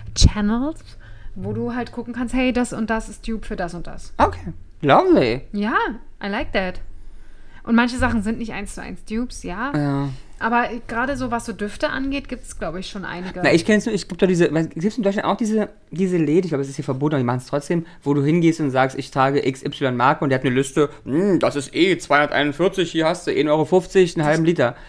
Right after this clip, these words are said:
Speaker 1: Hab ich noch nie.
Speaker 2: Ah, okay, weil es ist ein Riesending so in Griechenland,
Speaker 1: Ja.
Speaker 2: Türkei.
Speaker 1: Spanien,
Speaker 2: Aber das
Speaker 1: glaub ich,
Speaker 2: in
Speaker 1: auch.
Speaker 2: Spanien, was es geht halt super, die hab ich früher, als ich in der Türkei gewohnt hab, immer genutzt.
Speaker 1: Ja.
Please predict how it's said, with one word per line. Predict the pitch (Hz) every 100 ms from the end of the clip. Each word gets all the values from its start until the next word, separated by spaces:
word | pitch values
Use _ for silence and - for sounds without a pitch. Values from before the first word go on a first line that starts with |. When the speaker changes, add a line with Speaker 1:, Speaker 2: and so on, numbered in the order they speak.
| - - -
Speaker 1:
Hab | 202
ich | 202
noch | 214 180
nie. | 196 196 214 247 254 254
Speaker 2:
Ah, | 208 202
okay, | -
weil | 143 156
es | 175
ist |
ein | 175
Riesending | 190 208 156 165 170
so | 160
in | 139 135
Griechenland, | 143 175 170 165 147 143 143 147
Speaker 1:
Ja. | -
Speaker 2:
Türkei. | 196 180 151 147 147 147 147 -
Speaker 1:
Spanien, | - 202
Speaker 2:
Aber | - 165
das | 190
Speaker 1:
glaub | 196
ich, | 175
Speaker 2:
in |
Speaker 1:
auch. | 160
Speaker 2:
Spanien, | - 160
was | 160
es | 147 -
geht | 202
halt | 160
super, | 151 170
die | 135
hab | 143
ich |
früher, | - 160
als | 127
ich | 123
in | 131
der | -
Türkei | 139
gewohnt | 151
hab, | 139
immer | 147 127
genutzt. | 95 101 - -
Speaker 1:
Ja. | 196